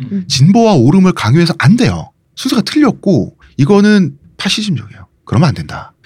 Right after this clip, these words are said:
Speaker 2: 그렇기 때문에 우리가 카테고리 구분을 명확히 해야지 양성평등이든 영화평론이든 발전의 여지가 있는 거예요.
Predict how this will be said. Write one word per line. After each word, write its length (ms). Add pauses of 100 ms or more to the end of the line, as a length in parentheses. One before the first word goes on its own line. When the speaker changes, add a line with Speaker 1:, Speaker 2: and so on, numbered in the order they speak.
Speaker 2:
그렇기 240
때문에 260
우리가 320
카테고리 500
구분을 380
명확히 440
해야지 460 (240)
양성평등이든 960 (360)
영화평론이든 840 (320)
발전의 360
여지가 220
있는 260
거예요. 440